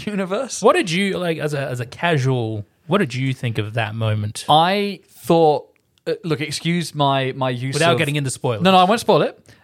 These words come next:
Speaker 1: And forgive my kind of, uh, working collar phrase here. I thought, wow, Marvel have grown some balls.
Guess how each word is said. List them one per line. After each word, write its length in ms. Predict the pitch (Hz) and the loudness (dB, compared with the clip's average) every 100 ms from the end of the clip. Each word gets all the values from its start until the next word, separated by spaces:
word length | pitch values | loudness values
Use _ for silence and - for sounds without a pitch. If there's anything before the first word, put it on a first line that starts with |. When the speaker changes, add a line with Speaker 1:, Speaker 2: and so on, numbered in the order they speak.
| 127 | -2
Speaker 1:
And 120 | 127 | -2
forgive 360 | 131 147 151 147 | -2 -2 -2 0
my 240 | 139 135 | 0 0
kind 420 | - 139 131 123 | -4 -4 -4 -2
of, 240 | 123 113 120 | -6 -4 0
uh, 280 | 113 110 123 | 2 2 -2
working 500 | 110 131 143 131 117 | 0 0 0 -4 -6
collar 300 | - 123 110 | -2 -2 -2
phrase 380 | - 123 127 123 | -2 -2 -2 -2
here. 80 | |
I 40 | 107 | -4
thought, 180 | 123 110 | -4 2
wow, 240 | 208 156 | 4 4
Marvel 340 | 117 160 220 156 | 2 2 2 -2
have 120 | 107 | -4
grown 220 | 120 110 | -4 -4
some 160 | 110 98 | -6 -4
balls. 560 | 95 110 208 - - | -2 -2 -6 -12 -14